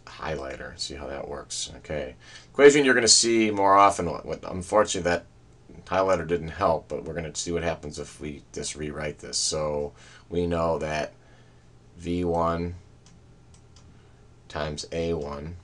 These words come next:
okay, that's the equation you're gonna see more than anything else. That there's a con-,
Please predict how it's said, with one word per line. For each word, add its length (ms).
okay, 400
that's 260
the 80
equation 480
you're 100
gonna 120
see 200
more 220
than 140
anything 360
else. 360
That 180
there's 140
a 60
con-, 360